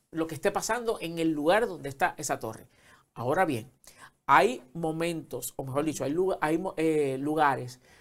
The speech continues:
donde posiblemente tú solamente, eh, recibas la señal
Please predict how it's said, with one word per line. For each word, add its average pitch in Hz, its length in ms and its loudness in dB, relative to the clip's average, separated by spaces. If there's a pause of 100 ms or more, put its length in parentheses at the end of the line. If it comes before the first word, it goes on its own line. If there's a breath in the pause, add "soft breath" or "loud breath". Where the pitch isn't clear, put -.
(140 soft breath)
donde 151 560 0 (100)
posiblemente 220 1080 0 (840 soft breath)
tú 208 100 -2
solamente, 226 880 2 (240)
eh, 165 540 0
recibas 208 600 -2
la 220 120 -4
señal 233 460 -2